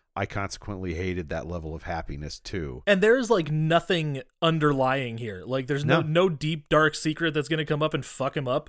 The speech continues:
Speaker 1: Nope.
Speaker 2: The only time he starts to get depressed is when his friends start to be mean to him.
Speaker 1: Well, and when he starts lying to him, he
Speaker 2: Yeah.
Speaker 1: feels bad about lying to his
Speaker 2: He feels,
Speaker 1: friends.
Speaker 2: yeah, and, and, and, you know, he wants to help his family out and
Speaker 1: Yeah,
Speaker 2: shit.
Speaker 1: he loves his family.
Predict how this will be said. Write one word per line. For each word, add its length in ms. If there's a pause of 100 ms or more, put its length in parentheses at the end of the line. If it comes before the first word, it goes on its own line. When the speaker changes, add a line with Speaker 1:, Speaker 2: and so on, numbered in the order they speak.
(140)
Speaker 1:
Nope. 300
Speaker 2:
The 100
only 220
time 160
he 80
starts 220
to 60
get 140
depressed 320
is 100
when 120
his 100
friends 240
start 200
to 40
be 140
mean 320
to 160
him. 40
Speaker 1:
Well, 200
and 200
when 120
he 40
starts 320
lying 340
to 160
him, 140
he 100
Speaker 2:
Yeah. 120
Speaker 1:
feels 180
bad 320
about 220
lying 300
to 100
his 80
Speaker 2:
He 80
feels, 200
Speaker 1:
friends. 120
Speaker 2:
yeah, 140
and, 80
and, 220
and, 160
you 60
know, 60
he 100
wants 200
to 40
help 140
his 140
family 360
out 140
and 100
Speaker 1:
Yeah, 200
Speaker 2:
shit. 120
Speaker 1:
he 80
loves 300
his 140
family. 500